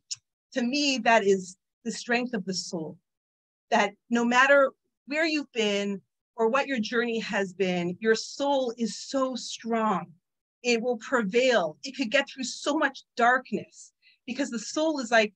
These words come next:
it's like a pilot light. It never goes out, right? It's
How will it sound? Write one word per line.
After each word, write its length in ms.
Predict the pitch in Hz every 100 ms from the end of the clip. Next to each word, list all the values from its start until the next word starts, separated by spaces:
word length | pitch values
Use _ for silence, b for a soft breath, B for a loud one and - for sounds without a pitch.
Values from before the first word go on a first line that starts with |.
| _ _ -
it's 140 | 247
like 120 | 262
a 80 | 269
pilot 440 | - 262 262 269
light. 300 | 269 294 320 _ _ 190 185 -
It 120 | 226
never 400 | 240 247 254 269
goes 280 | 262 254 233
out, 220 | 247 277 - _ _ _ _
right? 240 | 233 269 262 262
It's 200 | 269